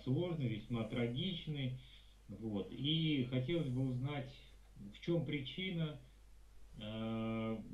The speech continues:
почему это вообще произошло. Быть может, как-то нужно было поступить иначе, а может быть, напротив, э, все идет так, как оно должно быть по воле Божьей. Вот хотелось бы узнать, Игнатий Тихонович, вашего мнения по этому вопросу. Вот. И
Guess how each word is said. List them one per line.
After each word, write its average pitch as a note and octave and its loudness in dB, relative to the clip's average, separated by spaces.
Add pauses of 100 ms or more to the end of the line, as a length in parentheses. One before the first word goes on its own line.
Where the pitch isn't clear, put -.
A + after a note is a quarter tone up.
(360)
почему F3 2
это C3+ 4
вообще B2+ 2
произошло. B2+ 2
Быть B2+ 2
может, C#3 2
как-то C3 0 (120)
нужно C3 4
было B2 2
поступить B2+ 0
иначе, B2+ 0
а A#2+ 0
может C#3+ 0
быть, G2+ -4
напротив, C#3+ 2 (420)
э, G#2+ -2
все D3 2
идет C3 0
так, C3 2 (160)
как B2 -2
оно A#2 0
должно A2+ 2
быть D3+ 0
по C3+ -2
воле B2+ 0
Божьей. A2+ 0
Вот C#3 2
хотелось C3 2
бы A#2+ 4
узнать, B2+ 6
Игнатий A#2+ 2
Тихонович, A2+ 2
вашего A2+ 2
мнения G#2 4
по G2+ 0
этому G2 0
вопросу. C3 2 (380)
Вот. G#2 -2 (540)
И D#3 2